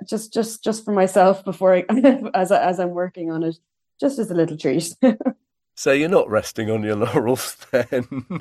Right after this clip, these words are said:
Speaker 1: No, definitely. You always have to keep going, keep going. <laughs>
Speaker 2: You've been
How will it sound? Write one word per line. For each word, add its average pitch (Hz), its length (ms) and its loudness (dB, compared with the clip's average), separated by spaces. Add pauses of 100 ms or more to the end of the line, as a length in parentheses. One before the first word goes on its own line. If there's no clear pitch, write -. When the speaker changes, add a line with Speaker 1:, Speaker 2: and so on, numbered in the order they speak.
(240)
Speaker 1:
No, 170 400 0
definitely. 170 560 -4
You 170 60 0
always 180 240 2
have 175 160 -2
to 175 80 -14
keep 165 160 -10
going, 165 320 -6
keep 185 180 -12
going. 170 400 -4 (600)
<laughs> - 540 -20
Speaker 2:
You've 175 220 -6 (140)
been 196 540 -6